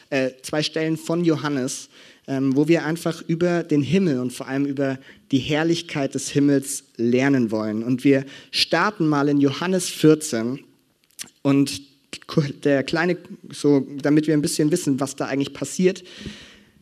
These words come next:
Kurz vor unserer Stelle hat Jesus seinen Jüngern drei nicht so gute Nachrichten weitergegeben. Und zwar hat er seinen Jüngern gesagt, erstens, einer von euch zwölf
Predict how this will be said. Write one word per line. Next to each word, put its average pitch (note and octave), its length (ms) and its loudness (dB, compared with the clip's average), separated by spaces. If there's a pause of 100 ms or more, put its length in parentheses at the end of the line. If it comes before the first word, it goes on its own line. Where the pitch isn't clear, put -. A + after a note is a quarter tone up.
(120)
Kurz - 500 2
vor F3 240 2
unserer E3 340 0
Stelle D#3+ 380 2
hat D#3 140 -2
Jesus F3+ 360 2
seinen D3+ 180 0
Jüngern D#3+ 400 2 (480)
drei D#3+ 580 4
nicht D#3 220 4
so D3 100 4
gute C3+ 260 2
Nachrichten A#2+ 480 -2
weitergegeben. G#2 680 -2 (500)
Und C#3 100 -2
zwar F3+ 200 2
hat F3 80 0
er E3+ 60 2
seinen D#3+ 200 0
Jüngern E3+ 240 2
gesagt, D3+ 460 -4
erstens, E3+ 640 -2 (640)
einer A#3 260 0
von E3 200 -4
euch C#3+ 140 -2
zwölf D3 500 0